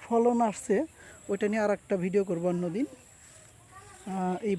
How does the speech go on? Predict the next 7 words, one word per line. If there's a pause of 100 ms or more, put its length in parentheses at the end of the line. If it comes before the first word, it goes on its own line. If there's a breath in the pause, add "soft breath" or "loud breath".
বালির
মধ্যে (640)
যে (120)
বালি, (1800)
পুকুরের
বালি (100)
ড্রেজার